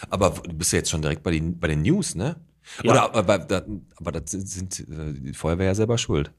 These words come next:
Speaker 1: Wenn sie gekommen wären, dann hätten wir das nicht gemacht.
Speaker 2: Haben uns letzte Woche versetzt, jetzt kriegen sie die Quittung und müssen mal richtig malochen.
Speaker 1: <laughs> Richtig.
Speaker 2: Also seht zu, dass er schnell kommt, denn sonst schicken wir den Fabi wieder los.
Speaker 1: Nachtrag, mein Freund, bitte. Nach der Pause sagen wir euch, was für die,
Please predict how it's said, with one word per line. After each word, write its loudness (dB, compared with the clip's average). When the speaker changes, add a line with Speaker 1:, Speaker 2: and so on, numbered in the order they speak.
Speaker 1:
Wenn 0
sie -2
gekommen -2
wären, 2
dann -2
hätten 0
wir 0
das 0
nicht -6
gemacht. 2
Speaker 2:
Haben 4
uns 2
letzte -2
Woche 0
versetzt, -2
jetzt -4
kriegen 0
sie -2
die -6
Quittung -2
und 8
müssen 4
mal 0
richtig -4
malochen. -4
Speaker 1:
<laughs> 0
Richtig. 2
Speaker 2:
Also 10
seht 4
zu, 6
dass 10
er 8
schnell 6
kommt, 4
denn 4
sonst 4
schicken -4
wir 4
den 2
Fabi 2
wieder 4
los. -2
Speaker 1:
Nachtrag, -4
mein 0
Freund, -2
bitte. -6
Nach 4
der 8
Pause 4
sagen 2
wir 2
euch, -2
was 2
für 0
die, 0